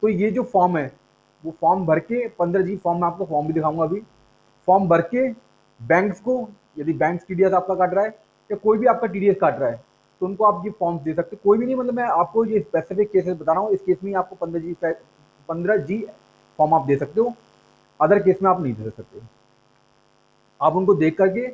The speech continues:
उनसे ये request कर सकते हो कि आपका वो टीडीएस ना काटा जाए।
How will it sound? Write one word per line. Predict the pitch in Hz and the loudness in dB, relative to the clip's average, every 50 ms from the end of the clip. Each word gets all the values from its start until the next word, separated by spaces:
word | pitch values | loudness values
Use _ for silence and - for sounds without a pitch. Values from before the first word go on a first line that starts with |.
| - _ _ _ _ _ _ - | -12 _ _ _ _ _ _ -10
उनसे | 151 165 - 202 208 | -8 -6 -2 0 2
ये | 208 | 2
request | 185 165 - - - 185 185 - | 2 2 0 0 0 0 0 0
कर | 196 185 | -4 -4
सकते | 190 180 - 220 | -4 -4 -4 -6
हो | 247 233 | -6 -2
कि | 262 | 0
आपका | 233 185 185 - 214 | -2 -2 -2 -2 -4
वो | 226 220 | -4 -6
टीडीएस | - 180 160 202 220 220 196 | -6 -4 -2 -2 -2 -2 -2
ना | 170 151 | -6 -6
काटा | 131 - 123 104 107 | -4 -6 -8 -8 -10
जाए। | 101 104 98 | -14 -16 -18